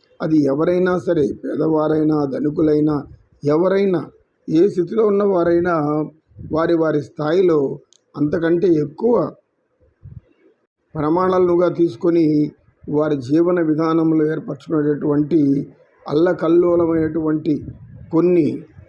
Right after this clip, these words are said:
పనులు, అంటే వృత్తులు, చిత్త వృత్తులు వారిని మానసికంగా కృ-, కృంగదీస్తూ ఉంటుంది. కనుక వీటిని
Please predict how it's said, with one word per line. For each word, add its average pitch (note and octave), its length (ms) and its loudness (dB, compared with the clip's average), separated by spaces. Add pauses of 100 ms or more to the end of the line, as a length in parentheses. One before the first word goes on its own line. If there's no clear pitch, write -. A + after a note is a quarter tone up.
(320)
పనులు, E3+ 420 0 (100)
అంటే D#3 200 -2
వృత్తులు, E3 580 0 (220)
చిత్త - 420 -4
వృత్తులు D#3+ 720 2 (360)
వారిని D#3 480 2
మానసికంగా D3 800 -2
కృ-, C#3 400 -10
కృంగదీస్తూ D3+ 640 -2
ఉంటుంది. C3+ 520 -4 (720)
కనుక G#3 280 0 (300)
వీటిని F3+ 520 0